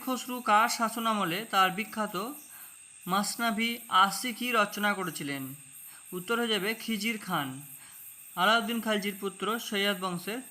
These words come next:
প্রতিষ্ঠাতা নহে। পরের প্রশ্ন চব্বিশ নম্বর, আমির খসরু কার নির্দেশে তার রচনা আশিকি রচনা করেছিলেন? উত্তর হয়ে যাবে খিজির খানের। খিজির খানের নির্দেশে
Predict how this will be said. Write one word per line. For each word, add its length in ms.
প্রতিষ্ঠাতা 560
নহে। 320
পরের 240
প্রশ্ন 420
চব্বিশ 440
নম্বর, 380
আমির 300
খসরু 380
কার 340
নির্দেশে 440
তার 240
রচনা 440
আশিকি 520
রচনা 400
করেছিলেন? 540
উত্তর 260
হয়ে 80
যাবে 280
খিজির 380
খানের। 340
খিজির 280
খানের 300
নির্দেশে 560